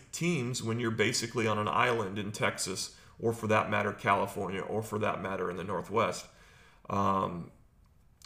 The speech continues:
so hopefully it's con-, hopefully it's, it's taken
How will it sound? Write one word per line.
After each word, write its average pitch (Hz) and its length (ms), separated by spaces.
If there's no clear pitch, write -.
so 107 260
hopefully 139 380
it's 101 120
con-, 98 220
hopefully 135 460
it's, - 420
it's - 300
taken 101 560